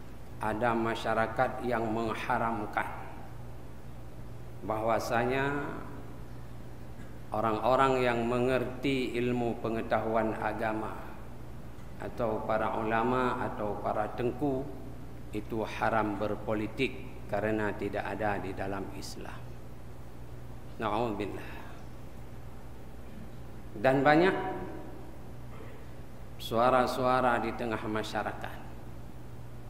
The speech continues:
Apakah itu dihembuskan oleh orang-orang yang tidak menginginkan kebaikan berlaku di atas bumi Allah Subhanahu wa taala,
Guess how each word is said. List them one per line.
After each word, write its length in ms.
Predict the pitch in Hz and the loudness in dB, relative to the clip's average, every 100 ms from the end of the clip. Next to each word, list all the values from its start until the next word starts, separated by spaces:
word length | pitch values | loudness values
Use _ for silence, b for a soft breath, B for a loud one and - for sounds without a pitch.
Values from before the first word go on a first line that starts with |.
| - - | -10 -10
Apakah 580 | - - 104 - 110 107 | -8 -2 0 0 0 0
itu 240 | 113 123 | -2 0
dihembuskan 1040 | 120 110 127 123 131 131 - 147 151 147 - | 0 0 0 2 2 0 2 4 6 4 4
oleh 240 | 135 139 - 127 | 2 2 0 0
orang-orang 800 | 127 123 120 120 123 123 117 117 | 2 2 2 0 2 0 0 0
yang 140 | 117 107 | 0 -2
tidak 240 | 107 113 110 | -4 -4 -4
menginginkan 800 | 110 113 113 110 120 120 120 101 - - - - - - - - - - - - - - - - - - - - | -2 -2 0 0 0 0 -2 -2 -4 -6 -8 -8 -10 -10 -10 -10 -10 -10 -10 -10 -10 -10 -10 -10 -10 -10 -10 -4
kebaikan 880 | 113 107 113 110 - 123 123 120 | 0 4 4 4 6 6 6 4
berlaku 600 | 117 117 123 123 - 139 131 | 2 4 6 6 4 2 4
di 100 | 117 | 2
atas 400 | 127 143 139 139 | 4 2 2 0
bumi 240 | 135 143 | 2 2
Allah 400 | 120 131 135 127 | 4 4 4 2
Subhanahu 720 | - 127 127 131 131 123 123 | 0 0 2 4 2 2 0
wa 160 | 123 117 | 0 2
taala, 420 | 120 113 131 | 2 2 0